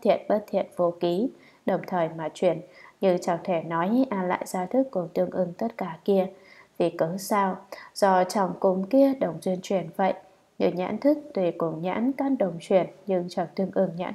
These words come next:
căn. Đạo lý A Lại Gia Thức đây cũng lại như vậy. Nên biết trong đây nương đạo lý chút phần tương tự mà lấy làm ví dụ.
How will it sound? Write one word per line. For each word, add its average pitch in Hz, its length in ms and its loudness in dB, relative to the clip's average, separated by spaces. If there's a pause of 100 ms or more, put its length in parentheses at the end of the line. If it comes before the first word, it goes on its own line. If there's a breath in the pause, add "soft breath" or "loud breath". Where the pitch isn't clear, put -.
căn. 180 240 0 (460 soft breath)
Đạo 185 220 4
lý 165 160 0
A 190 180 0
Lại 180 240 -2
Gia 175 200 0
Thức 247 320 0
đây 180 300 2
cũng - 220 -2
lại 226 280 -2
như 165 240 -12
vậy. 185 180 0 (500 soft breath)
Nên 180 260 2
biết 269 220 6 (160)
trong 190 280 0
đây 185 360 4
nương 185 280 4
đạo 175 260 -4
lý 180 340 0
chút 302 220 2
phần 185 220 -2
tương 170 200 -4
tự 185 160 0 (140)
mà 170 120 -10
lấy 165 280 -6
làm 196 220 0 (140)
ví 170 220 -4
dụ. 214 220 4